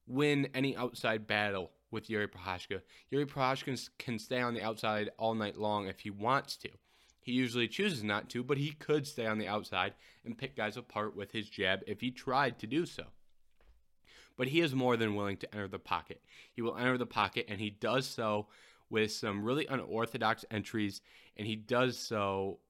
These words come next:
while throwing from some really unorthodox angles. And it causes a lot, a lot of guys a lot of problems. And when he gets inside, he has the ability to knock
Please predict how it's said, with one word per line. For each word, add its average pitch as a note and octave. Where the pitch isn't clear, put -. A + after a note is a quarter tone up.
while A2
throwing A2+
from G#2
some G#2
really A2
unorthodox G2+
angles. A#2
And B2
it B2+
causes C3
a D3
lot, G2+
a A#2
lot A#2+
of F3+
guys A2
a A2+
lot F#2
of -
problems. A2+
And A#2+
when C3+
he F3+
gets D#3+
inside, F#2+
he C3+
has C#3
the A2
ability F#2+
to G#2+
knock G2